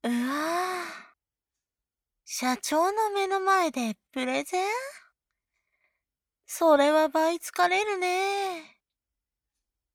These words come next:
ん？なに？もう、甘えん坊さんだな。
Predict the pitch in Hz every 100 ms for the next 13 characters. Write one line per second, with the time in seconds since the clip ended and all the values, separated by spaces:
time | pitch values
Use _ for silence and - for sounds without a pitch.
0 | _ _ _ _ _ _ _ _ _ _
1 | _ _ _ _ _ _ _ _ _ _
2 | _ _ _ 285 370 - _ _ _ _
3 | _ _ _ _ _ 247 349 349 277 214
4 | 220 320 523 _ _ _ _ _ _ _
5 | _ _ _ _ _ _ _ _ _ _
6 | _ _ _ _ _ _ _ _ _ _
7 | _ _ _ - 311 320 311 302 302 285
8 | 277 262 247 - _ - - - _ _
9 | _ _ 220 220 226 233 247 254 254 262
10 | 277 302 269 294 302 302 320 349